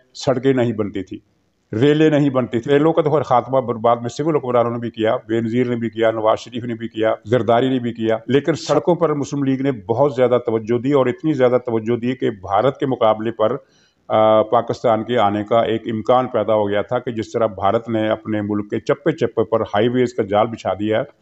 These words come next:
शायद आपको इल्म हो कि पिछले चंद बरसों के दौरान इंडिया ने एक रिंग रोड बनाया है, जो तरक्की पजीर मुल्कों में एक बहुत बड़ा वाक़या है। वो रिंग रोड ये है कि इंडिया की तमाम सरहद के साथ, यानी सरहद में सहल भी शामिल कर लें, यानी पाकिस्तान के साथ सरहद,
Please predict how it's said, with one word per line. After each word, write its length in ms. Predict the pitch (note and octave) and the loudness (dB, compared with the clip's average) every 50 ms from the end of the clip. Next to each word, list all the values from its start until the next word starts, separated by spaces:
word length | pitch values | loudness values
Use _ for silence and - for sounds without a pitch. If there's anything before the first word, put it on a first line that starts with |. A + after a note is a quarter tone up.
| _ - | _ -6
शायद 260 | - D3+ C#3 C#3 C#3+ | -2 0 2 4 4
आपको 400 | C#3 B2+ B2 B2+ - C3 B2+ B2 | 4 4 2 2 0 -2 -2 -2
इल्म 380 | A2+ G#2+ G#2 G#2+ A2+ A#2+ A#2+ A#2+ | -2 -2 0 2 2 2 4 4
हो 160 | A2 B2 D3 - - - _ _ _ _ _ _ _ _ _ - | 2 2 0 -2 -8 -14 _ _ _ _ _ _ _ _ _ -2
कि 80 | C#3 C3+ | -2 -2
पिछले 560 | C3+ - _ - C#3 - F#3+ F#3+ F#3 F#3 F3 | -4 -6 _ -10 -4 -2 0 4 4 4 4
चंद 280 | F3+ F3+ F#3 F3+ F#3+ | 4 4 2 2 2
बरसों 420 | F3+ D3 C#3 C#3 B2+ - - D3 C3+ | 2 0 0 0 0 -2 -4 -2 -2
के 100 | C#3+ D3 | -2 0
दौरान 460 | A#2 B2 B2 A#2+ B2 A#2+ B2 C#3 D3 - C#3+ | 2 4 4 6 6 6 4 2 0 -4 -6
इंडिया 320 | C3+ B2 B2+ C3 C#3 C3+ | -6 -2 0 2 2 2
ने 100 | C3+ C#3 C3 | 2 0 0
एक 160 | B2+ B2+ C3+ C3 B2 | 0 -2 0 0 -2
रिंग 380 | A2+ G#2+ G2+ A2 C#3 D#3+ D#3 | -4 -2 0 2 2 2 2
रोड 320 | C#3+ C3 C3 B2 A#2 A2+ A2 | 0 0 0 0 0 0 -2
बनाया 300 | A#2 G#2+ F#2+ F2+ F2+ F2+ | 0 0 0 0 0 -2
है, 80 | F2 - _ _ - | -4 -6 _ _ -2
जो 80 | C3+ | -2
तरक्की 380 | C3+ C3+ D#3 D3 D3 - E3+ E3 | 0 2 0 0 0 -2 -4 -4
पजीर 300 | D3 D3+ D3 C#3+ D3 C#3 | -2 -2 0 0 0 0
मुल्कों 300 | C3+ C3+ B2+ A#2+ C3+ C3 | 0 -2 0 0 0 0
में 180 | B2+ C#3 C3 B2+ | 0 0 0 -2
एक 280 | B2 A#2+ A2 G2 F#2 | -2 -4 -8 -10 -4
बहुत 300 | F#2+ B2+ C3 E3 F#3 E3+ | -2 0 2 2 2 2
बड़ा 220 | D3 C3+ C#3 C3+ C3 | 2 0 2 2 2
वाक़या 400 | A#2+ A#2 G#2+ G#2 - A#2+ A#2 A#2+ | 4 2 2 0 0 0 0 0
है। 60 | B2+ | 2
वो 180 | C#3 C#3 C3+ | 2 0 0
रिंग 220 | A#2+ G#2 C3 C#3+ C#3 | 0 0 0 -2 0
रोड 200 | B2+ C3+ C3 B2+ | 0 0 0 0
ये 200 | B2 C3+ C3+ B2 | 0 2 2 4
है 140 | A#2+ B2 C#3 - _ _ _ _ _ _ _ _ - | 4 2 0 -4 _ _ _ _ _ _ _ _ -6
कि 60 | - | -2
इंडिया 300 | E3+ F#3 E3+ F3 G3 G3+ | 0 0 2 4 4 4
की 100 | F3 F#3+ | 4 2
तमाम 560 | F3+ - _ - F#3+ F3+ G3 G3 G3 G3 G3 | -4 -8 _ -2 0 4 6 6 6 6 4
सरहद 340 | E3+ - - D#3 C3 C3+ A#2+ - - | 2 -2 -4 -2 0 0 0 -2 -2
के 60 | A#2+ | -4
साथ, 280 | - - A2 F#2+ E2 D#2+ - _ _ _ - | -4 -2 0 0 0 -2 -4 _ _ _ 0
यानी 180 | A2+ A#2+ C#3 C#3 | 0 0 2 0
सरहद 300 | C3+ - A#2+ B2 B2 B2+ | -2 -2 -2 -2 -2 -2
में 60 | C3+ | -2
सहल 260 | B2 - - A#2+ C3+ D3 | -4 -2 -2 -2 0 0
भी 120 | C#3+ C#3+ | -2 -2
शामिल 300 | - - A2 G2+ A#2 A2 | -2 -2 -2 -2 -2 -4
कर 140 | G#2+ G2+ F#2+ | -4 -4 -4
लें, 160 | G2 G2+ A2+ - _ _ _ _ _ _ _ _ - | -4 -6 -8 -10 _ _ _ _ _ _ _ _ -4
यानी 160 | A#2 B2 B2+ | -2 -2 0
पाकिस्तान 720 | - - C3+ C3+ - C#3+ - - - C3 B2+ B2+ B2+ B2+ | 2 2 0 0 0 -4 -4 0 2 2 2 2 2 0
के 160 | A#2+ - B2 | -4 -8 -8
साथ 280 | A2 - B2 A#2 A2+ A2+ | -4 0 2 2 2 2
सरहद, 460 | A2+ - A#2 A2 A2+ A2+ A2+ A2+ | 0 -2 -2 0 2 2 0 -2